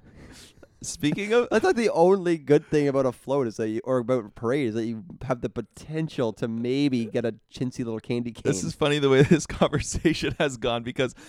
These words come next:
Speaker 1: the last time I was at a parade, I did get run over.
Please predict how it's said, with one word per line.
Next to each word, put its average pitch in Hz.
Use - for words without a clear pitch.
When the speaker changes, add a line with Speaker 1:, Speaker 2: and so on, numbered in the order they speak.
Speaker 1:
the 131
last 131
time 151
I 131
was 123
at 139
a 143
parade, 147
I 135
did 120
get 120
run 101
over. 95